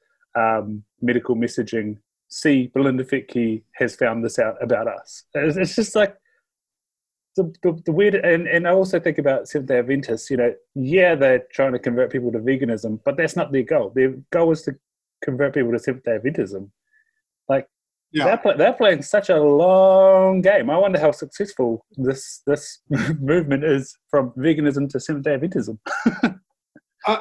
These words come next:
Speaker 2: I have no idea what they're going after, but they've been going after it ever since, uh, Ellen White back in the eighteen sixties decided, "We're gonna go after it. You know, we, we're gonna do this." And the church went, "Okay."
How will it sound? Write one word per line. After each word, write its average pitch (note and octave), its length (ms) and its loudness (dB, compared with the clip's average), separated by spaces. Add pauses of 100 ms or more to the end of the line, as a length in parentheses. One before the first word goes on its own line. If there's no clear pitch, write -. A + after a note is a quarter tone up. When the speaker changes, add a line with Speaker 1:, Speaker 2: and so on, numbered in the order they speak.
Speaker 2:
I A#3 180 2
have G#3+ 300 2
no F3+ 180 4
idea C#3+ 460 4
what C3 160 2
they're B2 180 0
going B2+ 280 0
after, B2 360 0
but B2+ 160 -2
they've D3 120 4
been D3+ 180 0
going F#3+ 300 4
after F3 380 2
it C#3 160 0
ever D#3+ 220 2
since, E3 440 -2 (120)
uh, D3+ 260 2 (140)
Ellen D#3+ 400 2
White D3 400 2
back C3+ 260 0
in C3+ 80 -2
the B2+ 260 -2
eighteen D3 380 2
sixties C#3 540 -4
decided, C3 680 0 (480)
"We're C#3+ 160 4
gonna G3+ 160 4
go E3 140 4
after F3+ 460 2
it. F2+ 80 -12 (120)
You - 100 0
know, C#3+ 100 2
we, C#3+ 180 2
we're D3 180 0
gonna F3+ 220 2
do G3 180 4
this." C#3+ 300 2
And C#3+ 120 0
the C#3 60 0
church E3 340 2
went, D#3 160 0 (120)
"Okay." D#3 400 0